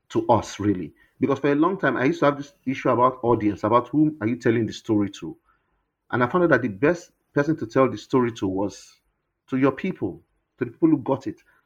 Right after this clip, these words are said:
And you told it in such a way that every other person who was a voyeur, who was staring in,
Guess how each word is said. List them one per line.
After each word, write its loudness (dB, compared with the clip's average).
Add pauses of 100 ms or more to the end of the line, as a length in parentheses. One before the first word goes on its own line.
(500)
And 2
you 6
told -4
it -4
in 2
such -2
a 4
way 6
that 2
every 2
other 0
person 0
who 4
was 2
a -2
voyeur, 0
who 0
was 2
staring 0
in, -8